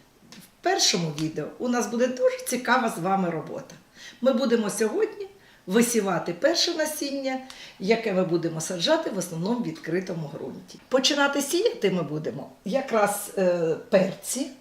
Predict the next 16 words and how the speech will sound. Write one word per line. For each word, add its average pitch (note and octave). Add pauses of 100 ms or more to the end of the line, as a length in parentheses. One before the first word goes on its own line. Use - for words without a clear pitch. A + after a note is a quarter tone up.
(100)
які C4
вже B3
потрібно A#3+
сіяти, A#3 (460)
баклажани G3+ (140)
і D4
декілька G3
високорослих F#3
томатів, F4
які B3+
ми A#3
будемо G#3
вирощувати C4
в G3
закритому G3
ґрунті. D3+